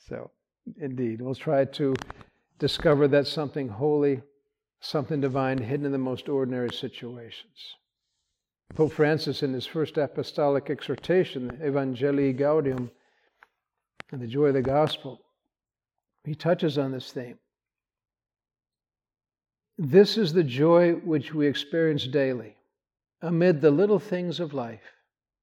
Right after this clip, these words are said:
as a response to the loving invitation of God our Father."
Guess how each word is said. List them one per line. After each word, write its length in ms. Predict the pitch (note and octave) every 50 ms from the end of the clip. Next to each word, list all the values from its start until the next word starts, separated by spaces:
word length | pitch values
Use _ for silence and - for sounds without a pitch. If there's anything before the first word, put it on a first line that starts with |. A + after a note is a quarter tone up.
| _ _ _ _ _ _ _ _ _ -
as 240 | D3 D3 C#3+ A#2 D3
a 40 | D3+
response 640 | D3 C#3+ C3 - - - F3+ F3 F3+ F3+ F3 - -
to 120 | - E3+
the 140 | D#3 C#3 C3+
loving 420 | C3+ D3 E3 F3+ F3 F#3 F#3 F3+ E3+
invitation 800 | D3+ D#3+ C3+ C#3 C#3 - - - D#3 D3+ D3 C3+ - D#3+ D3 C#3
of 140 | C3 B2
God 240 | A#2 C3+ B2+ C3 B2+
our 100 | C3 B2+
Father." 480 | A#2+ - - C3+ B2 A#2+ A2+ G#2+ A2+